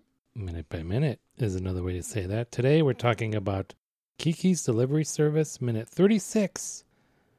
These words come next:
which starts with Kiki flying over a highway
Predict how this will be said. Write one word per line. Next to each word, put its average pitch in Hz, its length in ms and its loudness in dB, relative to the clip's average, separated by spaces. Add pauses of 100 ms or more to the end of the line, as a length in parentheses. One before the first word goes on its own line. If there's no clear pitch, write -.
(180)
which 104 100 -10
starts - 380 -4
with - 160 -8
Kiki 120 540 -2
flying 151 720 -2
over 139 720 2 (540)
a 107 140 -4
highway 127 1300 -4